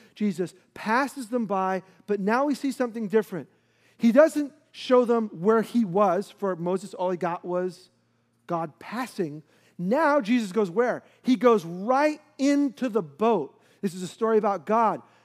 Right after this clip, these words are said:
God is not just the God who reveals himself out from eternity and says down to Moses, "Moses." Now he is the one who steps into our very circumstance and says, "I am God, I am here."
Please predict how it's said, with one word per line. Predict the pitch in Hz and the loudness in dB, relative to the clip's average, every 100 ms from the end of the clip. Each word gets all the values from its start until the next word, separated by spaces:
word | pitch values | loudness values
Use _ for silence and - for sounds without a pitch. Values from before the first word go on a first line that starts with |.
| _ | _
God | - 226 269 285 285 | 0 2 4 2 0
is | 254 202 | -4 -2
not | 190 208 277 302 | -2 0 0 -2
just | 294 247 | -8 -8
the | |
God | 226 233 | 0 0
who | 226 | 2
reveals | 214 190 254 | -2 2 0
himself | 240 226 247 240 233 - _ _ - | 0 -6 0 0 0 -6 _ _ 0
out | 277 - | 0 2
from | 277 | 0
eternity | 269 202 240 247 233 233 202 _ - | 0 0 0 2 2 0 -2 _ -4
and | 214 220 | -2 0
says | 233 247 | 2 2
down | 175 233 240 | 2 2 2
to | 233 | 0
Moses, | 180 220 285 277 202 277 269 269 202 - | 2 6 6 6 0 4 4 2 -2 -10
"Moses." | 160 277 262 220 254 - _ _ _ | 4 6 6 4 -4 -4 _ _ _
Now | 175 220 294 302 | -2 2 4 2
he | 262 - 254 | 0 -4 -4
is | 269 196 | -2 -4
the | 220 | -4
one | 190 226 226 202 _ _ | 0 0 0 -4 _ _
who | - 233 | -2 -2
steps | - - 220 - - - | 0 0 0 0 -18 -4
into | 285 302 254 262 | -2 -2 -4 -2
our | 202 196 | -2 0
very | 214 262 254 | 0 0 -2
circumstance | - 262 254 233 185 226 208 160 _ _ _ - - | -4 -4 -2 -6 -6 -4 -4 -6 _ _ _ -12 -4
and | 220 202 | -2 0
says, | 247 226 202 - | 2 4 2 -2
"I | 196 | -4
am | 196 185 151 | -2 -4 -6
God, | 202 226 254 254 254 | 0 2 4 2 -2
I | 202 | -8
am | 196 160 | -8 -8
here." | - 165 113 | -10 -10 -10